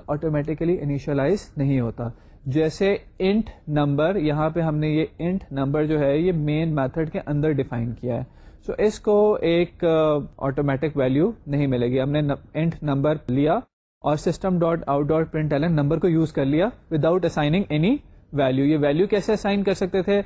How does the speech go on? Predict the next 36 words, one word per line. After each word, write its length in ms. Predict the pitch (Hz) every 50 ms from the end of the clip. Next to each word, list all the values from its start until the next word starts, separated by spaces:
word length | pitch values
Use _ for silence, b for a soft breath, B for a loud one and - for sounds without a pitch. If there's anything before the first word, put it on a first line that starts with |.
| B B B B -
ہم 100 | 147 147
لکھ 140 | 151 147 -
سکتے 260 | 180 156 - 175 165
تھے 80 | 170
number 280 | 170 147 147 147 147 151
equals 300 | 151 151 143 - 165 151
to 160 | 147 - 165 - - 160
four 220 | 151 147 156 170 - - -
یا 120 | 151 156 147
number 240 | 147 143 139 143
equals 400 | 143 143 139 - 151 143 - 156
to 160 | 143 - 151 147
ten، 140 | 156 170 180 b b b b b b b
اور 320 | - 156 160 170 180 190
ہم 160 | 185 185 165 156
یہ 80 | 151
بھی 100 | 147 165
کر 140 | 165 175 160
سکتے 120 | 143 165
تھے 300 | 151 156 160 156 160 170
کہ 200 | 160 160 156 160
نمبر 460 | - 131 143 143 143 143 147 156 165 165 - - - - - 143 -
کسی 180 | - - - 170
میتھڈ 380 | 151 147 139 139 - 160 147
کی 80 | - 165
ریٹرن 380 | 151 147 139 151 156 160 160 156
ٹائپ 180 | 156 147 147 151
انٹیجر 380 | 147 139 135 143 139 131 151 156
ہوتی 280 | 156 147 147 160 151
اور 140 | 156 147 139
وہ 140 | 139 143 147
اس 160 | 143 - -
نمبر 260 | 139 135 135 139 135
کو 120 | - 156 139
کوئی 140 | 147 147
ویلیو 380 | 139 139 123 131 131 143 185 240